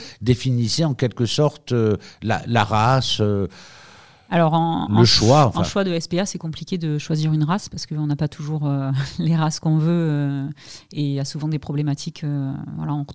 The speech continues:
Speaker 2: on trouve beaucoup de Malinois en ce moment, par exemple, en S P A, qui sont des chiens de travail où les gens méconnaissent un peu la race.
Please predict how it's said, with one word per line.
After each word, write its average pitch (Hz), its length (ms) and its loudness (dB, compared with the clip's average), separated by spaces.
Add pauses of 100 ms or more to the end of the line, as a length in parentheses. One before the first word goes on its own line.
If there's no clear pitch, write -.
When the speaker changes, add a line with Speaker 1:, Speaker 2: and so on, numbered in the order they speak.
(120)
Speaker 2:
on 151 80 -4
trouve 151 240 -8
beaucoup 160 240 -4
de 160 80 -2
Malinois 160 380 -2
en 185 100 -8
ce - 100 -8
moment, 165 160 -4
par 175 160 -6
exemple, 165 300 -6
en - 20 -2
S 160 140 -4
P 180 140 0
A, 175 100 -4 (480)
qui - 100 -8
sont 160 120 -2
des 156 100 2
chiens 170 160 -2
de 170 60 -4
travail 170 400 0
où 160 40 -2
les 151 100 -2
gens 165 240 -2
méconnaissent 165 480 -4
un 160 80 -2
peu 160 120 -4
la 151 120 2
race. 175 320 -2